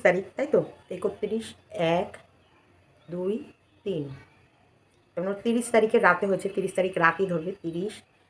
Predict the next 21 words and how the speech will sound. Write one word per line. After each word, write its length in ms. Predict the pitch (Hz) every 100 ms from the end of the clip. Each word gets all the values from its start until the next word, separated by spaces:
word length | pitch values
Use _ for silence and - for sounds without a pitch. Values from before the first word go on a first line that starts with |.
| _ 170
একত্রিশ, 420 | 165 - 190 233 - 165
এক, 80 | 160 156
দুই, 140 | 151 - - _ _
তার 80 | -
মানে 100 | 190 - 175
এক, 60 | 180 175 165 156
দু 60 | 185 190
তারিখে 300 | 190 202 240 269 -
ও 20 | 180 -
স্নান 240 | 175 170 160
করবে, 240 | 131 - 143 - _ _ _ _ _ _ - -
স্নান 240 | - 175 180 190
করে 140 | 196 285 - - - _ 170
তারপরে 340 | 175 180 180 180
গিয়ে 180 | 175 240 330 -
ওর 140 | 170 156 135
হচ্ছে 260 | 147 - 240 -
কাজে 180 | 160 147 147
বসবে। 240 | 143 - 143 _ - _ 156
আর 60 | 156 -
এইদিকে 300 | 175 190